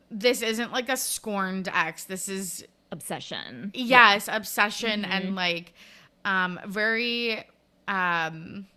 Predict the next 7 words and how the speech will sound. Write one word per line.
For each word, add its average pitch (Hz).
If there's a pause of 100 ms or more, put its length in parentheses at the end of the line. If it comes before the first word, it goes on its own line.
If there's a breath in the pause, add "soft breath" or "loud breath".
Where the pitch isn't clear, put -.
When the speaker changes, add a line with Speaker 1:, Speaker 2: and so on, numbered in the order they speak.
(500)
Speaker 1:
like, 190
textbook 196 (400)
criminal 233
stuff. 240
Speaker 2:
Yeah, 302
Speaker 1:
Like, 269
Speaker 2:
psychopath. 302